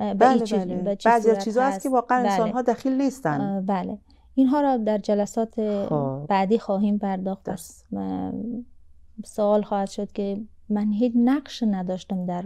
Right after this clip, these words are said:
Speaker 2: بله،
Speaker 1: این
Speaker 2: بله.
Speaker 1: مشکلی که مثلاً امروز به وجود
Speaker 2: دیگران
Speaker 1: آمده.
Speaker 2: مثلاً مقصر
Speaker 1: دیگران
Speaker 2: بودن یا
Speaker 1: مقصر
Speaker 2: طبیعت
Speaker 1: بودن.
Speaker 2: در
Speaker 1: بله.
Speaker 2: درست.
Speaker 1: این به چه صورت خواهد
Speaker 2: مم.
Speaker 1: بود؟ ما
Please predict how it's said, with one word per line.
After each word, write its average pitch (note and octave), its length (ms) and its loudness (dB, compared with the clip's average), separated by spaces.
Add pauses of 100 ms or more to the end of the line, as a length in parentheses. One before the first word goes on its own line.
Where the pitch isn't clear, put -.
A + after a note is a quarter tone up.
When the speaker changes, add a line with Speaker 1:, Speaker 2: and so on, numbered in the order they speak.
(140)
Speaker 2:
بله، F3 380 2
Speaker 1:
این G#3+ 120 6
Speaker 2:
بله. G3 100 2
Speaker 1:
مشکلی G3 380 0
که G3 100 -6
مثلاً F#3 380 -4
امروز F#3 480 -2
به F#3 120 -4
وجود F3+ 160 -2
Speaker 2:
دیگران G3+ 420 6
Speaker 1:
آمده. D#3 120 -4
Speaker 2:
مثلاً D#3+ 200 -2
مقصر D#3 400 -2
Speaker 1:
دیگران G3+ 560 0
Speaker 2:
بودن D#3+ 160 -2
یا E3 80 0
Speaker 1:
مقصر E3+ 220 0
Speaker 2:
طبیعت F3 340 2
Speaker 1:
بودن. D#3 200 -4
Speaker 2:
در F#3 200 -2
Speaker 1:
بله. - 120 -10
Speaker 2:
درست. D3 420 -8
Speaker 1:
این D4+ 160 2
به A3 100 2
چه - 160 -2
صورت G3+ 360 -6
خواهد E3 380 -4
Speaker 2:
مم. D3 100 -8
Speaker 1:
بود؟ D#3 340 -6 (260)
ما C4 360 2